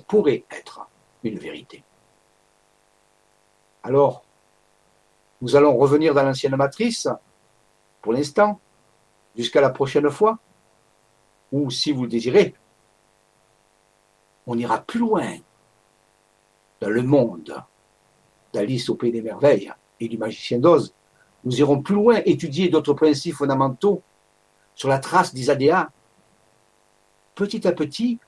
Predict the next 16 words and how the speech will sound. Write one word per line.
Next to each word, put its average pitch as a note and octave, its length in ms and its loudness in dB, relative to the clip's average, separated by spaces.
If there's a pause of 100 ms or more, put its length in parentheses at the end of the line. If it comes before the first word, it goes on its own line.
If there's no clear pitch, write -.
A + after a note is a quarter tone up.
(140)
nous C3 100 -4
découvrirons D3 680 0
un C#3 100 -2
nouveau C#3+ 320 0
paysage, A2+ 680 0 (380)
une C3+ 200 0
nouvelle C3 300 0
topologie, F3 640 -2 (840)
des C3+ 100 0
nouveaux D3+ 320 2
personnages, C#3 720 0 (1300)
des C3 300 -2
missions, C#3+ 580 0 (640)
des C3+ 60 -4
choses F3+ 280 2
accomplies C3 560 -4